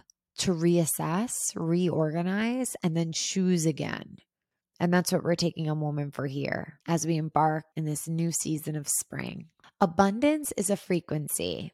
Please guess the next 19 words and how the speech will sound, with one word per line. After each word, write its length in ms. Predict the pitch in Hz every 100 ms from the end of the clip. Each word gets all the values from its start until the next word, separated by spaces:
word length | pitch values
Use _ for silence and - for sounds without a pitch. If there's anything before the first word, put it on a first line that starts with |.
| -
and 240 | 190 185
there 300 | 165 185 202
are 180 | 220 214
specific 720 | - - 190 - 185 196 196
meditations 1160 | 175 165 165 - 175 - 160 170 208 285 - - - - - _
that 220 | 190 180
actually 540 | - 180 180 - 208 180
help 500 | 170 - 175 190 -
us 400 | 160 175 269 -
to 140 | - 185
emit 340 | 170 165 180 -
the 80 | 185
frequency 600 | - 170 165 170 160 175
of 200 | 160 -
abundance, 720 | 151 - 151 147 165 208 240
as 240 | - 190
well 240 | 175 185 233
as 180 | 262 202
mantras. 960 | 165 214 220 - - 202 - - -